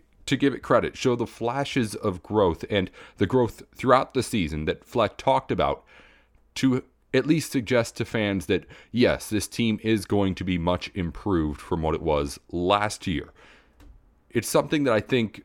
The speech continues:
the fans are going to have to be able to see to believe, and obviously that's just part of how it goes, 'cause as Fleck mentioned too,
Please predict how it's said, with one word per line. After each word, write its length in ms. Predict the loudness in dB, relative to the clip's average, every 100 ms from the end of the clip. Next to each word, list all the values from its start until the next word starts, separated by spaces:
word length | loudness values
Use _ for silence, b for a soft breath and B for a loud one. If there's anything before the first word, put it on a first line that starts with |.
| _
the 80 | -6
fans 560 | -2 0 2 0 -4 -4
are 100 | -2
going 380 | 0 0 0 -2
to 160 | -4 0
have 280 | 0 0 -4
to 80 | -4
be 180 | 0
able 160 | 0 -2
to 160 | -10 -16
see 520 | -14 -8 -4 -4 -4
to 180 | -8 -8
believe, 720 | -4 -2 0 -2 -2 -4 -6 b b b b _ _ _ _ _ _
and 240 | -2 0 4
obviously 520 | 4 4 0 0 0
that's 260 | 0 -2 -2
just 260 | -2 -2 _ -2
part 220 | 2 2
of 80 | 4
how 180 | 4 2
it 80 |
goes, 320 | 2 2 2 -6
'cause 300 | -6 -6 -14 -8
as 160 | -8 -6
Fleck 320 | 0 0 2
mentioned 360 | -4 -2 -6 0
too, 220 | 0